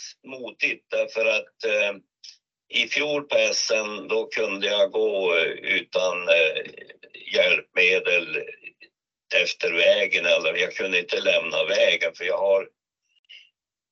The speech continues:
ja, Långsjölidens Kennels, eh, Axel Norberg som, eh, har fött upp den här valpen, han, eh, har följt med även på några D M nu och var även med på S M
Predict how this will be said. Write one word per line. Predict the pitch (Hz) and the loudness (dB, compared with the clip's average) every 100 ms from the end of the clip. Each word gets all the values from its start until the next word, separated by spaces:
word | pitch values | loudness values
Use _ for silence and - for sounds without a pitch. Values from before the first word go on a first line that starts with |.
| _ _ _ _ - | _ _ _ _ -4
ja, | - 143 127 | 4 4 4
Långsjölidens | 143 151 143 156 139 - 147 143 139 - - - | 4 4 2 0 2 2 2 2 0 -2 -2 -2
Kennels, | - 127 127 117 113 - - - | -2 0 2 2 2 -4 -6 -6
eh, | - - _ 143 | -10 -12 _ -6
Axel | 131 - - 123 | -4 -4 -4 -4
Norberg | 127 135 143 120 113 107 | -4 -4 -6 2 2 2
som, | 95 104 104 | 0 0 0
eh, | 107 101 98 87 - _ _ - | 2 2 2 0 -6 _ _ -16
har | - 98 104 | -6 -4 -2
fött | - 101 | -2 0
upp | 120 120 - | 0 -2 -2
den | 98 98 | 0 4
här | 98 | 4
valpen, | 95 92 92 - 92 92 90 - | 6 2 0 -2 0 0 -2 0
han, | - 98 104 98 | 0 0 0 2
eh, | 92 92 92 | 2 2 2
har | - 92 | 2 0
följt | 90 95 90 85 - | 2 2 2 -2 -2
med | 90 82 _ _ _ - - _ - | 0 0 _ _ _ -18 -18 _ 0
även | 113 110 110 | 2 4 0
på | 98 87 85 82 | -2 -2 2 2
några | 82 82 85 | 2 2 2
D | 85 85 82 | 2 -2 0
M | 92 - 82 | 2 2 0
nu | 82 | -4
och | 82 80 _ 82 | -4 -6 _ -4
var | 80 | -2
även | 80 78 76 | 0 0 -2
med | 82 82 | -6 -6
på | - | 0
S | 80 - | 0 0
M | - | -6